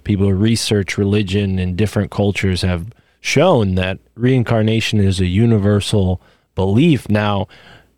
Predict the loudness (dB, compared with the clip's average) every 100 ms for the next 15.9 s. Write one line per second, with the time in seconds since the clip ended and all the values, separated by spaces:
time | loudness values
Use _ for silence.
0 | _ _ _ -2 2 4 4 2 2 2
1 | 2 4 4 4 2 2 2 2 -2 -6
2 | -6 0 0 2 -2 -2 -4 0 0 0
3 | -6 -6 -2 -2 -2 -4 -6 -10 _ _
4 | _ _ _ -4 -2 0 2 2 4 4
5 | 2 2 0 2 2 4 4 2 2 0
6 | -2 0 -2 -4 -4 0 2 2 2 2
7 | 2 2 2 2 2 2 0 2 2 0
8 | -2 -4 _ _ _ -2 0 2 2 0
9 | 0 0 0 0 -2 0 -2 -2 -2 -4
10 | -2 2 2 2 0 0 0 2 2 0
11 | -2 -2 -2 -2 -8 _ _ -2 0 0
12 | 0 0 0 -2 -4 -4 0 2 2 0
13 | -2 0 0 0 0 -2 -4 -4 0 0
14 | 2 0 0 0 0 0 0 -4 -4 -2
15 | -2 -2 -4 -4 -2 0 0 0 0